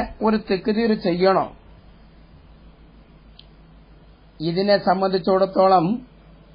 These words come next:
ഈ തെക്കുതീർ ഒരു വാജിബായ കാര്യമല്ല എന്നുള്ളതാണ്. ഒരാളിനി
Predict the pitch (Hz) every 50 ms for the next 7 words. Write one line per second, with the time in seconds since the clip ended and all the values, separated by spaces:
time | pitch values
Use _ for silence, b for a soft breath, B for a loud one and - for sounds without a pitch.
0 | - - - - - - - - - - 180 190 226 254 226 - 254 214 - -
1 | 226 214 220 233 226 226 226 220 214 190 185 185 190 214 220 208 247 233 240 226
2 | 226 220 214 196 226 202 196 196 202 196 190 185 180 180 165 147 123 90 76 -
3 | - - - - - - - - - - - - - - - - - - - -
4 | - - - - - - - - - - - - - - - - 175 208 240 240
5 | 226 220 233 233 240 233 220 202 156